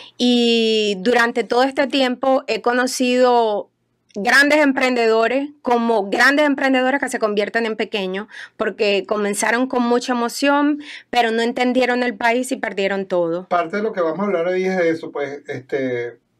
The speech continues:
Speaker 2: creo que nos vas a contar hoy de un libro que escribiste, ¿no? De la experiencia que tiene y ver por qué la gente falla. O sea, venimos a nuestros países con unas creencias o unas costumbres, pues, que vamos a triunfar o queremos repetir el modelo que,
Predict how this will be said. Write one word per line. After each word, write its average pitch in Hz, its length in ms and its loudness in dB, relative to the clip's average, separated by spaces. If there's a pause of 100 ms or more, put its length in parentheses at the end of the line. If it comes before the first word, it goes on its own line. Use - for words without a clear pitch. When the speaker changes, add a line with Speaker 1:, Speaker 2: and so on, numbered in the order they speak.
(140)
Speaker 2:
creo 165 200 0
que 175 280 -4 (400)
nos 135 160 -4
vas 151 160 -4
a 165 40 -14
contar 156 280 -4
hoy 151 120 -2
de 160 80 -2
un 156 140 -6
libro 160 200 0
que 160 100 -6
escribiste, 143 460 -8
¿no? 147 100 -4
De 143 60 -4
la 139 60 -2
experiencia 131 400 -10
que 151 100 -8
tiene 139 360 -6
y 160 100 -2
ver 156 240 -6
por 175 160 -6
qué 160 140 -6
la 160 80 -2
gente 160 200 -6
falla. 147 340 -6 (440)
O - 60 -20
sea, 170 100 2
venimos 156 240 -2
a - 20 -4
nuestros 165 260 -6
países 151 300 -4
con 160 140 -6
unas 151 120 -6
creencias 156 520 -4 (100)
o 135 80 -6
unas 135 260 -4
costumbres, 147 580 -6
pues, 135 140 -4
que 139 140 -6
vamos 135 280 -4
a 156 40 -8
triunfar 139 420 -4
o 160 100 -2
queremos 156 360 -4
repetir 156 360 -6
el 143 60 -2
modelo 151 320 -4
que, 131 380 -6